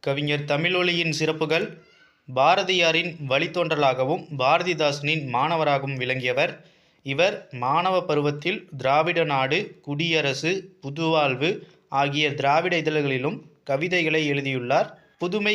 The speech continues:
இலக்கியம், சாட்டை போன்ற இதழ்களில் பணியாற்றினார். சனயுகம் எனும் மாத இதழையும் நடத்தினார். ஆயிரத்தி தொள்ளாயிரத்தி நாற்பத்தி ஒன்பதாம் ஆண்டில் புதுவை தொழிலாளிக்கு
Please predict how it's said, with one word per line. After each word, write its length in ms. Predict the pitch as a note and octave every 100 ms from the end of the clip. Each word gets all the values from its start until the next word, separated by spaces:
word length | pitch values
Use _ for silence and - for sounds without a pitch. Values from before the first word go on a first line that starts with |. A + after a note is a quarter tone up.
| G#3
இலக்கியம், 540 | D#3+ E3+ D#3+ D#3 E3 - - -
சாட்டை 440 | D3+ D3+ E3 G3+ G3+
போன்ற 380 | D#3+ D#3 D#3 D#3
இதழ்களில் 580 | D3 E3+ D#3 D#3 D3+
பணியாற்றினார். 720 | D3+ C3+ D3+ C#3+ C#3+ B2+ D3 - - _ _ _ _ _ -
சனயுகம் 680 | - D3+ F#3+ F#3 F3+ F3+ D#3+
எனும் 260 | D3 F3+ D#3 C#3
மாத 360 | C#3 E3+ F3
இதழையும் 460 | D#3+ D3+ D3 D3 C3+
நடத்தினார். 520 | B2+ C3 C#3 C#3+ F3+ - _ _ -
ஆயிரத்தி 500 | C#3+ F3+ F#3+ F#3+ F#3+
தொள்ளாயிரத்தி 580 | F#3 D#3+ E3 F3 E3 E3+
நாற்பத்தி 440 | C#3+ C#3+ E3 E3 D3+
ஒன்பதாம் 440 | C#3 D3 D3+ C#3
ஆண்டில் 340 | B2 B2 E3 A#3+ - _ _ D#3
புதுவை 340 | D#3+ G3 G#3 G#3
தொழிலாளிக்கு 680 | E3+ D3+ C#3+ C3+ C3 E3+